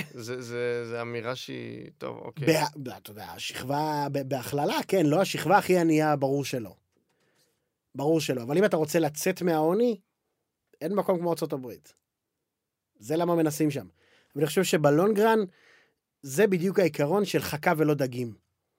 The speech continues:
Speaker 2: אני חושב שהיום מאכילים כל מיני ציבורים בדגים, ואז אתה לא יכול לפרוץ איזושהי תקרת זכוכית, וזה חכה. זה, אדוני, תלמד ללכת לבד, וככה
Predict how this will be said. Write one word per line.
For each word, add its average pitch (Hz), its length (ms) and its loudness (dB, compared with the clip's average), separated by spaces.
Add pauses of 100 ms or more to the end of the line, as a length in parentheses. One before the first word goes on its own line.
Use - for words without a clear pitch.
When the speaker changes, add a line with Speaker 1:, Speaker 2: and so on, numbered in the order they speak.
(480)
Speaker 2:
אני 196 100 -4
חושב - 140 -2
שהיום 247 340 6
מאכילים 220 760 4 (240)
כל 214 140 0
מיני 214 140 2
ציבורים 156 540 2
בדגים, 233 540 0 (640)
ואז 202 160 2
אתה 208 140 2
לא 226 80 4
יכול 226 200 2
לפרוץ 175 760 0 (1120)
איזושהי 180 460 0
תקרת 165 360 0
זכוכית, - 680 -4 (240)
וזה 143 240 0
חכה. 165 360 -2 (200)
זה, 185 380 0
אדוני, 151 340 -2
תלמד 160 300 -2
ללכת 151 320 -4
לבד, 165 320 -2 (760)
וככה 185 540 -10